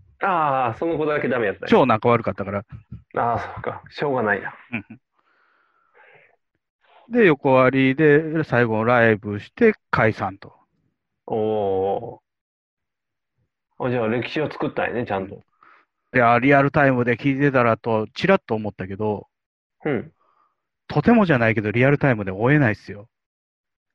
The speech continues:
Speaker 1: そう？
Speaker 2: だって、
Speaker 1: 二千一
Speaker 2: メンバーどんどん辞めていったりすんのよ。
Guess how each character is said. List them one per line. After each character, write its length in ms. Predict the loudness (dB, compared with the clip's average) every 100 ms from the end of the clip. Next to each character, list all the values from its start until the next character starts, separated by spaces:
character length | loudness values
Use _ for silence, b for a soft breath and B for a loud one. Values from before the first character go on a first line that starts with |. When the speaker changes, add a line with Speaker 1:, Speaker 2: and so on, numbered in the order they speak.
| _ _
Speaker 1:
そ 440 | -6 -4 -4 -4 -8
う？ 60 | -14 _ _ _ _ _ _ _ 0
Speaker 2:
だ 100 | 0
っ 60 |
て、 80 | 0
Speaker 1:
二 80 | 0
千 300 | 2 2 -2
一 80 | 2
Speaker 2:
メ 180 | 4
ン 80 | 6
バ 160 | 4 2
ー 20 |
ど 160 | 2 2
ん 60 |
ど 100 | 4
ん 40 | 4
辞 100 | 2
め 80 |
て 100 | 2
い 40 | 0
っ 20 |
た 100 | 0
り 60 | -4
す 80 |
ん 60 | -6
の 80 | -10
よ。 240 | -10 -12